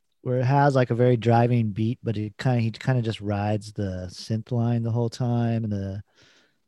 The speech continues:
yeah, the vocals are a little, you know, a little, they could be a touch, tad much, but I don't know. I just think it has a good flow. It's a different type of pop song on this album. Maybe it's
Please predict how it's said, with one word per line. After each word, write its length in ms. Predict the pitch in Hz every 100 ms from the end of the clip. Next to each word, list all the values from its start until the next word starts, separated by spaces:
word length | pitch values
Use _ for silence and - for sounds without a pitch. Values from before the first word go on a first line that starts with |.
| -
yeah, 280 | 208 214 220
the 100 | 220
vocals 520 | 285 294 - 254 202
are 300 | 185 175 170
a 60 |
little, 500 | 175 165 139 117 110 - _ _ _ _ _ _ _ -
you 100 | 135
know, 240 | 107 101 107
a 20 |
little, 500 | 123 127 113 104 98 _ _ _ _ 196
they 80 | 196
could 140 | 202
be 100 | 151
a 40 | 120
touch, 300 | - 104 - -
tad 240 | 123 95
much, 500 | 95 90 92 - - -
but 220 | 95 90 _ _ _ _ _ _ _ _ -
I 60 |
don't 140 | 143 147
know. 160 | 147
I 160 | 104 117 _
just 200 | 147 -
think 240 | 156 143 143
it 80 |
has 300 | 135 135 127
a 60 | 120
good 580 | 104 120 120 113 101 101 - _ _
flow. 400 | - 110 120 107
It's 160 | 120 175
a 60 |
different 440 | 147 202 196 185 -
type 240 | 160 156
of 160 | 113 -
pop 460 | - 135 127 -
song 540 | - 131 117 107 104 98 _ _ _ _ -
on 220 | 120 127
this 180 | 135 151
album. 540 | 139 139 147 139 123
Maybe 220 | 127 127
it's 160 | 131